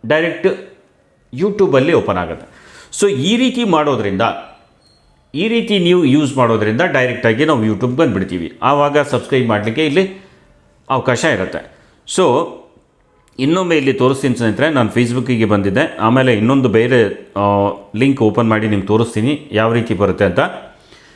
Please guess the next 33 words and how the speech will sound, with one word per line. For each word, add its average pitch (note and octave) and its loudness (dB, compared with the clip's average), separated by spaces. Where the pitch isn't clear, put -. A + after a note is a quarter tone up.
ಅಕಸ್ಮಾತಾಗಿ G3+ 0
ಬ್ರೌಸರಲ್ಲಿ D#3+ 2
ಇದು D3 0
ಓಪನ್ B2+ 2
ಆದರೂ C3 0
ಕೂಡ B2+ -4
ಅಲ್ಲಿ D3+ 0
ಸಬ್ಸ್ಕ್ರೈಬ್, D#3 0
ಆ, A2 4
ಬಟನ್ A2 0
ಬಂದ್ಬಿಡುತ್ತೆ. F#2 0
ಇಲ್ಲಿ - -10
ತೋರಿಸ್ತೀನಿ A2 -2
ನಿಮಗೆ. F#2 -8
ನಂದು B2 2
ಫಸ್ಟ್ C3+ -2
ಒಂದು, B2+ 4
ಅಂದ್ರೆ G#2+ -2
ಏನು, A2+ 2
ಕನ್ನಡ A#2+ 0
ಕ್ರಿಯೇಟರ್ A2+ 0
ಗೈಡ್ G#2 0
ಚಾನಲ್ A2 0
ಲಿಂಕ್ A#2 -2
ಇದೆ, G#2+ 2
ಅದನ್ನು A2+ 2
ಕ್ಲಿಕ್ G#2 -4
ಮಾಡ್ತೀನಿ. F#2 -4
ಇಲ್ಲಿ D#3 2
ಕ್ಲಿಕ್ F3+ 0
ಮಾಡಿದ E3+ 2
ತಕ್ಷಣ D#3 0
ನೋಡಿ, D3 0